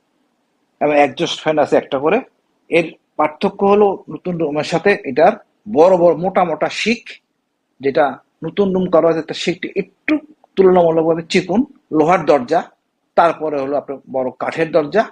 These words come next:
কাঠের দরজার মাঝখান দিয়ে আছে আপনার, আহ, ছিদ্র, যা দিয়ে দেখা যায় ভিতরে কে কি করে বা কি করতেছে ইত্যাদি।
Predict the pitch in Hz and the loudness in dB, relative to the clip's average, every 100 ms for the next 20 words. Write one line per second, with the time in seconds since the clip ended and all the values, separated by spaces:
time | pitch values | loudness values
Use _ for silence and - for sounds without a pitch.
0 | _ _ _ _ _ _ _ _ _ - | _ _ _ _ _ _ _ _ _ -2
1 | 165 165 156 151 143 135 - 156 147 175 | 0 0 0 -2 -2 -4 -6 -6 -2 -2
2 | 247 - 127 156 143 139 135 - _ _ | -2 -6 -6 -4 -4 -6 -10 -12 _ _
3 | _ _ _ _ _ _ - - 98 92 | _ _ _ _ _ _ -16 -12 -12 -12
4 | - - 202 156 185 175 135 135 117 143 | -4 0 2 2 2 4 4 4 2 0
5 | 156 147 123 131 131 127 131 139 123 123 | 2 0 0 -6 -6 -4 -4 -6 -6 -4
6 | 131 151 151 _ _ _ 127 120 - 135 | -4 -6 -12 _ _ _ 0 0 -2 -8
7 | 123 - 117 - 107 - 107 95 | -8 -6 -8 -6 -8 -2 -2 -2